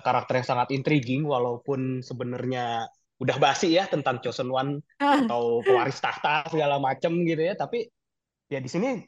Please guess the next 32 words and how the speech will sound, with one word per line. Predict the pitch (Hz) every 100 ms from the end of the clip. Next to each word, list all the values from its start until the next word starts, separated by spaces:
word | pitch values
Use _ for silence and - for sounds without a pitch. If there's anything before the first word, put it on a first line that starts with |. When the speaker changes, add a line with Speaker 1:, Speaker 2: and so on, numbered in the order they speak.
| _ 147
Speaker 1:
jadi | 135 131 135 139 139 - _ _ _ -
tetap | 151 151 160
intriguing | 160 139 196 254
karena | 151 143 131
dia | 131 156
tetap | - 147 139 131
ada | 123 120 117 - _ _ _ _ -
fase | 131 - 156 147 135
dia | 139 131 127 123 120
skeptis, | 131 127 220 247 233 -
fase | 127 - 131
dia | 127 123 123
insecure | 123 190 196 185
dengan | 156 143
semua | 151 139 151
itu, | 180 180 180 - _ _
sampai | 135 151 180
akhirnya | 175 196
dia | 180 202 175
justru | 147 - 143 139 135 - _ _ _ -
nerima, | 135 139 135 143 202 - -
terus | 160 -
dia | 147 165 165
akhirnya | 131 143 143 120
yakin | 131 160
emang | 135 131
itu | 127
caranya | 127 120 117 117 151
untuk | 156 143 - _ -
dia | 123 123 117 117 113
yang | 120 113
terbaik | 127 127